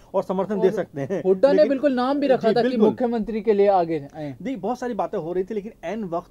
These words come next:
Speaker 1: पे उन्होंने बीजेपी का, का साथ, अ, कबूल किया कि चलिए हम दोनों साथ मिलकर चलते हैं और, अ, कांग्रेस के साथ में अगर चलेंगे दिक्कतें बढ़ेंगी। तो अच्छा ये होगा कि आपके साथ चलते हैं, केंद्र में भी आप हैं और राज्य में भी हम साथ ही रहेंगे। तो ये
Speaker 2: जिस
Speaker 1: एक बेहतर
Speaker 2: वजह
Speaker 1: चीज़
Speaker 2: से
Speaker 1: हो सकती है। हाँ,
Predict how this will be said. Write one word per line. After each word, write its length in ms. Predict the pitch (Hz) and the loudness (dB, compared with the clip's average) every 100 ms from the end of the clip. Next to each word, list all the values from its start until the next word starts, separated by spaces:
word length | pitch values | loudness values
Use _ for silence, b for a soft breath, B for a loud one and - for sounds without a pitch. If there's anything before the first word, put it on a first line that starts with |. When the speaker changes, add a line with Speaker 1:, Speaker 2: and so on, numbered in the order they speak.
| - | -10
Speaker 1:
पे 80 | 214 | -8
उन्होंने 280 | 190 175 160 | -6 -8 -8
बीजेपी 360 | 143 160 165 | -8 -8 -8
का, 280 | 165 131 147 | -10 -10 -10
का 240 | 127 147 | -4 -4
साथ, 240 | 131 143 139 | -4 -6 -8
अ, 40 | 151 143 135 139 135 139 | -6 -6 -6 -6 -8 -8
कबूल 240 | 147 185 | -4 -4
किया 260 | 185 170 170 | -4 -6 -6
कि 140 | 170 | -8
चलिए 260 | 151 147 160 | -10 -8 -6
हम 220 | 147 156 | -6 -8
दोनों 220 | 151 151 | -8 -8
साथ 180 | 151 147 | -8 -10
मिलकर 260 | 143 147 147 | -10 -12 -12
चलते 280 | 139 131 170 | -12 -12 -10
हैं 220 | 160 185 b b 160 | -12 -14 b b -4
और, 360 | 151 143 139 | -2 0 -2
अ, 220 | 139 139 | -4 -6
कांग्रेस 540 | 139 156 143 165 175 _ | -8 -6 -4 -4 -8 _
के 80 | 170 | -10
साथ 160 | 156 139 | -8 -8
में 140 | 151 | -8
अगर 80 | 147 | -8
चलेंगे 320 | 156 151 160 | -8 -8 -8
दिक्कतें 360 | 143 143 147 131 | -10 -10 -10 -6
बढ़ेंगी। 420 | 127 135 135 120 | -6 -6 -6 -8
तो 100 | 135 | -10
अच्छा 180 | 123 147 | -10 -4
ये 140 | 165 | -2
होगा 240 | 175 165 | -2 -4
कि 80 | 175 | -6
आपके 220 | 151 160 | -8 -10
साथ 160 | 156 151 | -10 -10
चलते 280 | 165 147 165 | -10 -10 -10
हैं, 160 | 175 185 b - | -12 -14 b -8
केंद्र 240 | 151 156 | -4 -4
में 160 | 165 175 | -4 -2
भी 60 | 175 | -2
आप 220 | 170 175 | -2 -4
हैं 80 | 220 | -4
और 100 | 165 | -4
राज्य 240 | 143 156 | -4 -4
में 100 | 151 | -6
भी 80 | 156 | -6
हम 160 | 147 | -6
साथ 200 | 139 143 | -8 -8
ही 120 | 131 156 | -6 -6
रहेंगे। 260 | 127 131 | -6 -6
तो 100 | 139 | -6
ये 240 | 185 254 262 165 | -4 -4 -4 -8
Speaker 2:
जिस 100 | 170 | -6
Speaker 1:
एक 160 | 175 | -4
बेहतर 200 | 156 175 | -2 -2
Speaker 2:
वजह 80 | 202 | -2
Speaker 1:
चीज़ 140 | 175 180 | -4 -6
Speaker 2:
से 60 | |
Speaker 1:
हो 120 | 160 | -6
सकती 340 | 180 175 - 180 | -6 -10 -6 -4
है। 80 | 190 b b 208 | -4 b b 0
हाँ, 280 | 208 117 | 0 0